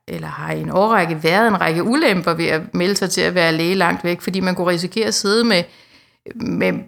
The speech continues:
måske mere end to tusind patienter helt alene, og man har ikke særlig god opbakning af de praktiserende speciallæger, fordi de bor næsten alle sammen inde i de store byer,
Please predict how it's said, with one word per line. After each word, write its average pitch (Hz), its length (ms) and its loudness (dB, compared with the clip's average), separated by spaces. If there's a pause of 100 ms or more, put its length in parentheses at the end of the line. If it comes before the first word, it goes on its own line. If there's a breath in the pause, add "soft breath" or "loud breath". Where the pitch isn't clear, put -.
måske 185 360 0
mere 185 180 2
end 208 80 2
to 254 260 0
tusind 190 400 -2
patienter 226 500 0
helt 190 300 -2
alene, 202 580 2
og 180 100 2
man 175 140 2
har 175 480 0
ikke 247 640 0
særlig 196 420 0
god 180 200 0
opbakning 190 600 0
af 165 100 0
de 180 60 -4
praktiserende 170 640 -2
speciallæger, 208 640 0
fordi 185 280 -6
de 226 300 -6
bor 185 140 2
næsten 175 340 -2
alle 160 140 0
sammen 170 280 -2
inde 170 100 -2
i 175 40 -2
de 165 100 -6
store 156 240 -2
byer, 220 300 -2